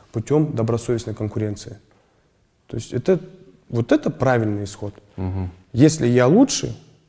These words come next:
Speaker 1: пожалуйста, отойдите.
Speaker 2: И если вы лучше и вы ещё предлагаете это экономически выгоднее делать,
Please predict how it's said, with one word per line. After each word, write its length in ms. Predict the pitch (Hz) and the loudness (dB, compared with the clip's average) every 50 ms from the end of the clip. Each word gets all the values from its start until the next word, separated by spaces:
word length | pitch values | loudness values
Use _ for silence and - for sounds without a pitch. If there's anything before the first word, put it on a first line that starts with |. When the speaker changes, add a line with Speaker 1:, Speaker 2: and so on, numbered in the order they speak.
| _ _ _ _ _ _ _ _ _ _ _ _ _ _ _ _ _ _ _ _ _ _ _ | _ _ _ _ _ _ _ _ _ _ _ _ _ _ _ _ _ _ _ _ _ _ _
Speaker 1:
пожалуйста, 440 | - 113 107 120 185 247 - - - | -8 -6 -2 -2 -2 -2 -2 -4 -6
отойдите. 380 | 113 - - 107 107 110 110 104 | -8 -6 -6 -6 -6 -2 2 4
Speaker 2:
И 40 | 104 | 4
если 220 | 107 107 - 120 | 4 4 4 2
вы 100 | 107 107 | 4 4
лучше 320 | 107 117 147 156 156 - | 6 4 4 4 2 0
и 200 | 120 - 113 107 | -2 0 0 0
вы 100 | 104 101 | 2 2
ещё 180 | 104 101 - 120 | 0 0 0 -2
предлагаете 760 | 98 101 98 92 98 98 98 98 110 110 107 101 - - - | 0 0 -2 0 0 2 2 4 4 4 4 2 0 -2 -4
это 240 | - 98 95 - 95 | -4 -4 -2 -2 -4
экономически 720 | - - - 98 - 104 98 98 104 104 101 - - - | -4 -2 -6 -4 -2 0 0 2 0 0 -2 -4 -6 -6
выгоднее 500 | 92 85 98 101 92 95 82 78 85 82 | -2 0 0 0 0 0 0 -2 -2 -4
делать, 500 | 80 76 85 107 139 165 127 - - - | -2 0 2 2 4 4 2 0 -2 -8